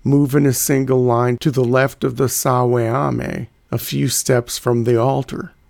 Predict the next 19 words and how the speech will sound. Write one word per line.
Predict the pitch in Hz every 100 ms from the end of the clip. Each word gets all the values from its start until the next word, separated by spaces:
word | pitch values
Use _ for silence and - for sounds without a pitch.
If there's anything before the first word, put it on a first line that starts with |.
| _
Female | - - 156 151 147 143
dancers, | 127 127 127 120 127 120
including | 120 117 - 135 127 120
women | 127 135 139
and | 139 131
girls, | 131 131 123 - - - _ _ _
participate | - 123 - 139 - 131 143 135
with | 135 123 -
males | 127 135 123 117 120
in | - 127
the | 120
Tutuburi | 117 - 147 139 123 131 147 139 117 120 110
dance | 127 123 127 117
only, | 131 139 135 -
moving | - 131 131 131
across | 127 123 135 127 120
the | -
dance | 120 117 123 127 -
pavilion | 127 113 123 120 120 110